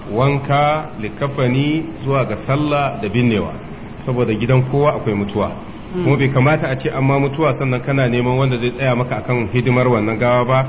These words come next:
Speaker 1: alhali shi wancan mutumin shari'a ba ta ɗora masa ba.
Speaker 2: Na'am.
Speaker 1: Kai ne shari'a ta ɗora maka. Ah, ka, ka koma neman wanda zai ɗauke maka wannan nauyi.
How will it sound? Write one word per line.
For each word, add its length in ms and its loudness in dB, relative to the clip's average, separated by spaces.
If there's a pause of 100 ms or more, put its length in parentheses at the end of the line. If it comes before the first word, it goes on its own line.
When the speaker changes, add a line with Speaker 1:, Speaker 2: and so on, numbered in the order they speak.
(200)
Speaker 1:
alhali 540 0
shi 200 -8
wancan 280 0
mutumin 300 -2
shari'a 340 -2
ba 80 0
ta 100 -6
ɗora 260 2
masa 200 -2
ba. 180 -6 (220)
Speaker 2:
Na'am. 200 -6
Speaker 1:
Kai 220 4
ne 100 4
shari'a 340 -2
ta 100 -6
ɗora 280 0
maka. 240 -4 (840)
Ah, 300 0
ka, 100 0 (160)
ka 120 -4 (300)
koma 300 4
neman 300 4
wanda 200 4
zai 140 -2
ɗauke 320 -2
maka 220 0
wannan 240 0
nauyi. 320 -2